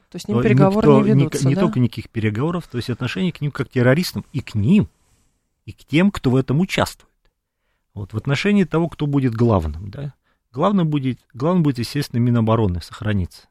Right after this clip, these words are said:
Speaker 2: Но
Speaker 1: Мгм.
Speaker 2: хочу заметить, что ведь когда мы проводили контртеррористическую операцию в Чеченской Республике, ведь там была развернута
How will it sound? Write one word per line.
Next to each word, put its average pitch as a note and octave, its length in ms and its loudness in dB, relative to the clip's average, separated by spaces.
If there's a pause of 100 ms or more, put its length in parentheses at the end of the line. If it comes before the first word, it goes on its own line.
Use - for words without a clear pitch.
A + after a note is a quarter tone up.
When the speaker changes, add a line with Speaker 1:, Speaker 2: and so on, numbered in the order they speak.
(520)
Speaker 2:
Но F3+ 160 -2
Speaker 1:
Мгм. A#2+ 60 -2
Speaker 2:
хочу F#3 280 0
заметить, C#3 460 0
что - 160 -10
ведь A2+ 140 -6
когда A#2+ 180 -2
мы A#2 100 0
проводили A2 460 -4
контртеррористическую A2 840 -6
операцию G2+ 640 -6 (580)
в - 60 -20
Чеченской G#2 500 -2
Республике, G2+ 540 -8
ведь G#2 140 -6
там A2+ 160 -2
была G#2+ 180 -2
развернута G#2 480 -2